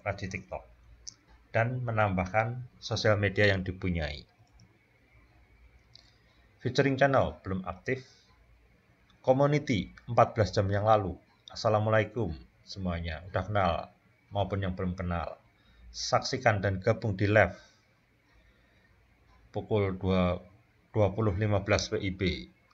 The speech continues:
live StreamYard. Oke, bagus. Dan disarankan kepada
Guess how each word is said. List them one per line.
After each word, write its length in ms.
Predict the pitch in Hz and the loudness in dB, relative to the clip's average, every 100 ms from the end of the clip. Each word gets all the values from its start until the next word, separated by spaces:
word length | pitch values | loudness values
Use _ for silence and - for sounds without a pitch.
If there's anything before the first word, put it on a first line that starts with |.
| _ _ - | _ _ -4
live 220 | 104 95 | -2 0
StreamYard. 720 | - - - 101 95 90 78 - _ _ _ _ _ | -2 -4 -2 -2 2 0 -2 -6 _ _ _ _ _
Oke, 420 | - 82 101 127 143 - _ _ - | -16 -10 -8 -8 -10 -20 _ _ -16
bagus. 560 | - - 110 - - - - _ _ _ - | -14 -10 -10 -8 -12 -14 -20 _ _ _ -2
Dan 80 | 104 | -2
disarankan 560 | 101 110 107 104 131 - | 2 4 4 4 0 2
kepada 640 | 107 101 95 90 87 | 0 4 4 4 2